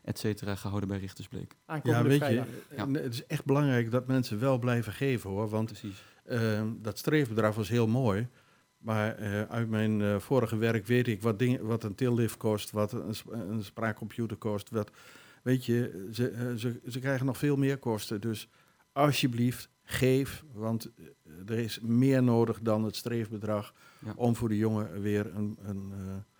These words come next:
Speaker 3: een aanvaardbaar leven op te bouwen, eh, thuis.
Speaker 1: Zeker, alles is welkom.
Speaker 3: Ja, echt, eh, ik vind het wel mooi dat het ook trouwens op de site van, eh, van Heracles,
Speaker 2: Ja.
Speaker 3: eh,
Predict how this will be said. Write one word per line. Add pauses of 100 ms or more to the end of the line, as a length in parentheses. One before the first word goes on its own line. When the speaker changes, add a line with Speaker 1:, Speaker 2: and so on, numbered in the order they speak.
(180)
Speaker 3:
een
aanvaardbaar
leven
op
te
bouwen,
eh, (100)
thuis.
Speaker 1:
Zeker, (100)
alles
is
welkom. (320)
Speaker 3:
Ja, (160)
echt,
eh, (580)
ik
vind
het
wel
mooi
dat
het
ook
trouwens
op
de
site
van,
eh,
van
Heracles,
Speaker 2:
Ja.
Speaker 3:
eh,